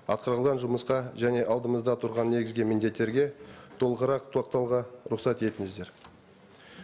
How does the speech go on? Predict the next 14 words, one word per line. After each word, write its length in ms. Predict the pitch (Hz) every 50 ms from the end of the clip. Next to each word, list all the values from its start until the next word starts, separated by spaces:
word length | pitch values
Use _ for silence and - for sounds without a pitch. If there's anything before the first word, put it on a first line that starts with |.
| - - -
Уважаемый 400 | - 107 117 139 156 160 156 143
Серик 300 | - - 143 139 135 -
Нигметович, 340 | 131 131 147 151 - - -
уважаемые 480 | 117 117 117 135 131 123 120 117 113 107
коллеги, 420 | - 117 117 127 117 98 101 82 - - - - - - - - - - - -
прошло 260 | - 123 120 - 151 143
три 160 | 147 127 135
года 240 | 127 139 139 131 123
с 80 | -
момента 380 | - 127 127 123 120 117 117 117
начала 340 | 123 120 - 135 127 117 117
реализации 560 | 117 117 113 117 117 113 123 117 110 - 110
программы 460 | 107 - 120 113 113 117 110 107 107
индустриализации, 760 | 107 107 104 - - 107 104 107 107 139 143 143 - 131 113